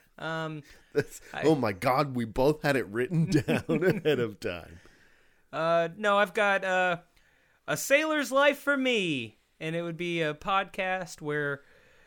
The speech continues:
Speaker 1: uh, you know, you know how when, uh, children are getting, uh, pictures taken, it's a, a thing to dress them up in, like, an old Donald Duck sailor suit.
Speaker 2: Mm-hmm.
Speaker 1: 'Cause it's so cute. But nobody ever wear, like, wears one of those in real life,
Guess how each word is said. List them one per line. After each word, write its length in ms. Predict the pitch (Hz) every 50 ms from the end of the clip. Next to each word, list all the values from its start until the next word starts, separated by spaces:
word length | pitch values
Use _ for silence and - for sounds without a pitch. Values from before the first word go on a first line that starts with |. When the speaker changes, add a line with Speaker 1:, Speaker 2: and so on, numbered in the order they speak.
| _ _ _
Speaker 1:
uh, 260 | - 151 156 156 156 151
you 160 | 151 160 170 180
know, 80 | 185
you 140 | 151 165 170
know 120 | 180 180 170
how 240 | 170 175 170 170 165
when, 220 | 156 156 151 147
uh, 260 | 147 143 143 143 135 127 - _ _ _ _ _ _ _ _ _ _ _
children 540 | - - 190 185 185 170 170 180 180 175 175
are 100 | 165 156
getting, 440 | 151 170 170 170 170 165 165 165 160
uh, 180 | 156 151 151 151
pictures 500 | - 180 180 - - 180 170 170 165 -
taken, 500 | - 175 170 170 170 - 175 175 165 156
it's 200 | 135 131 - -
a, 140 | 135 127 - -
a 80 | 139 123
thing 300 | - - 160 156 156 147
to 400 | 147 143 139 135 135 131 127 120 117 - _ _ _
dress 240 | - 160 175 170 -
them 220 | - 175 170 170
up 200 | 170 180 180 -
in, 100 | 147 131
like, 240 | 135 135 139 139 -
an 100 | 131 131
old 380 | 151 170 160 143 131 123 - -
Donald 360 | - 180 196 190 185 185 165
Duck 220 | 156 202 202 202 -
sailor 440 | - - 190 190 208 208 208 208 196
suit. 460 | - - - 233 233 226 - - - _ -
Speaker 2:
Mm-hmm. 840 | 175 185 185 185 190 185 185 185 196 185 180 180 185 196 208 226 214
Speaker 1:
'Cause 240 | - - 151 147 143
it's 160 | 139 - -
so 160 | 196 185 175
cute. 400 | - - - 208 220 220 - - - 78 80 - _ _ - _ - _ _ _ - - - _
But 140 | 135 143 156
nobody 400 | 190 226 233 233 208 196 190 190
ever 220 | 185 175 165 147
wear, 280 | 151 175 196 196 156 - - 120 156 175
like, 280 | 165 147 143 135 - - 135 143 -
wears 400 | 156 151 160 165 175 185 165 -
one 100 | 175 170
of 60 | 156
those 200 | 156 156 151 139
in 100 | 151 139
real 200 | 139 151 151 135
life, 420 | 135 160 175 160 131 127 - -